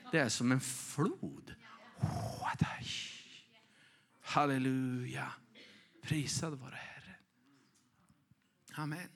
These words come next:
Det finns hur mycket som helst hos Gud för dig.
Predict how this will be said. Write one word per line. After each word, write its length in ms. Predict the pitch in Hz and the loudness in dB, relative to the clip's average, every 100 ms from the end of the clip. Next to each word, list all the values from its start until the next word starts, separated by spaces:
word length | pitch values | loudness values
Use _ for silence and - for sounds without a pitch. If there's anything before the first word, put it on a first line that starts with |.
| - _ _ _ - - | -20 _ _ _ -20 -8
Det 100 | 139 | -2
finns 300 | 151 139 - - | 2 2 0 2
hur 260 | 156 180 | 4 4
mycket 380 | 165 139 - 127 | 2 0 -2 -6
som 180 | - 117 | -6 -4
helst 560 | 127 147 85 - - - | -2 -2 -4 -8 -12 -18
hos 420 | - - 123 - | -20 -10 -8 -6
Gud 420 | - 95 76 - - _ _ _ _ _ | -6 -6 -6 -12 -18 _ _ _ _ _
för 260 | - - - | -18 -14 -10
dig. 240 | - - | -8 -8